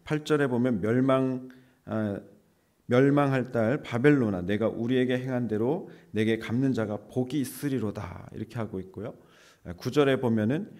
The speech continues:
"내 어린 것들을 바위에 메어 치는 자는 복이 있으리로다"라고 하면서 너무나도 끔찍한 어떤 그런 내용들을, 그리고 잔인한 어떤 저주로, 아, 이 시를 마-,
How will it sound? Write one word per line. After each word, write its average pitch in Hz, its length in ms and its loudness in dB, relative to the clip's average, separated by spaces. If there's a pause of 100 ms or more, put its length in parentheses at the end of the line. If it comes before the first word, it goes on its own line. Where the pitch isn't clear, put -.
(160)
"내 131 180 4
어린 127 320 6
것들을 147 500 2
바위에 123 380 2
메어 110 320 2
치는 170 340 -6
자는 139 500 -4
복이 107 220 -6
있으리로다"라고 95 1080 -6
하면서 98 640 -8 (360)
너무나도 135 400 -2
끔찍한 190 640 -4 (120)
어떤 92 200 -10
그런 95 420 -8 (220)
내용들을, 92 680 -4 (180)
그리고 117 160 -6
잔인한 139 480 0
어떤 104 220 -2
저주로, 107 720 -6 (220)
아, 85 220 -10
이 101 220 -4
시를 104 320 -6
마-, 90 220 -8